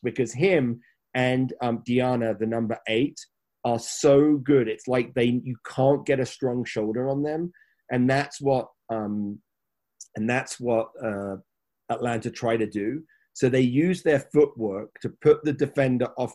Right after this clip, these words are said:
balance and then be able to generate that go forward. And then that created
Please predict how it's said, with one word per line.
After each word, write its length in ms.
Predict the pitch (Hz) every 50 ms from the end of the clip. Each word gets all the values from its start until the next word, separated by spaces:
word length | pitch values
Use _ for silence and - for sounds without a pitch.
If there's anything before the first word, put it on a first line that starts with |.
| _ -
balance 580 | 120 113 110 95 92 - - - - - - _ _ _ _ _ _ _ _ _
and 140 | 123 120 120
then 160 | 123 120 117
be 140 | 104 123 127
able 140 | 123 113 117
to 80 | 117 107 -
generate 760 | - 131 139 135 131 139 131 127 120 113 113 110 110 - _ _
that 260 | 120 113 110 - -
go 160 | - 120 113 104
forward. 560 | - - - 127 123 117 107 95 92 95 - _ - _ _ _ _ 120
And 120 | 123 127
then 140 | 127 123 120
that 280 | 139 156 180 185 -
created 720 | - - - 165 151 147 139 143 147 139 139 131 127 117